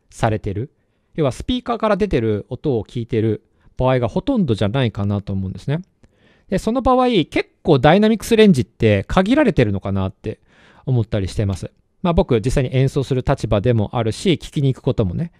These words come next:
当然ありますけれども、やっぱピーエーされた音って結構ね、レンジ限られてるなって思うんですよ。で、このレンジが広い音楽、どういうものがあるかなと思った時に、やっぱりね、パッと思いつくのはオーケストラなんですね。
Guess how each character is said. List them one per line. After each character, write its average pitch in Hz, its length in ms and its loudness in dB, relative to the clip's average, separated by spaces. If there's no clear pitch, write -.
当 135 100 0
然 117 160 0
あ 117 60 0
り 127 100 0
ま 139 80 0
す - 80 -6
け 107 80 -6
れ 95 60 -4
ど 98 80 -4
も、 123 160 -2
や 202 60 2
っ - 20 0
ぱ - 80 -4
ピ 269 140 4
ー 302 100 6
エ - 20 4
ー 262 40 2
さ 165 100 4
れ 123 80 4
た 117 100 -2
音 113 180 -2
っ 110 40 -8
て 113 500 -2
結 - 200 0
構 117 100 4
ね、 98 100 2
レ 156 140 6
ン 190 60 6
ジ 190 100 -2
限 175 260 0
ら 208 100 4
れ 151 60 0
て - 80 -4
る 117 100 -4
な 95 220 -2
っ 104 40 -6
て - 300 -16
思 135 200 2
う 107 40 2
ん 98 40 0
で 92 60 -4
す - 80 -14
よ。 - 120 -14
で、 190 100 -2
こ 196 100 -2
の 196 240 4
レ 202 140 4
ン 254 80 2
ジ 262 120 0
が 247 80 2
広 233 300 0
い - 40 0
音 170 240 2
楽、 - 200 -2
ど 156 120 -4
う 190 40 -2
い 196 40 -2
う 180 60 -2
も 131 120 -4
の 101 100 -4
が 101 200 -8
あ 135 40 -2
る 123 120 -6
か 104 100 -8
な 110 160 -6
と - 220 -18
思 139 180 -8
っ 175 100 -12
た 117 120 -8
時 - 200 -14
に、 127 160 -8
や 165 100 -6
っ - 20 -20
ぱ 311 100 -6
り 220 60 -2
ね、 143 100 -2
パ 262 120 -2
ッ - 60 -18
と - 120 -4
思 131 160 0
い 139 40 -4
つ - 100 -12
く 127 100 -2
の 104 80 -2
は 95 120 -8
オ 196 180 6
ー - 40 0
ケ 262 140 0
ス - 100 0
ト 113 140 0
ラ 92 80 -6
な 90 80 -10
ん - 20 -12
で - 60 -16
す - 80 -12
ね。 170 160 -4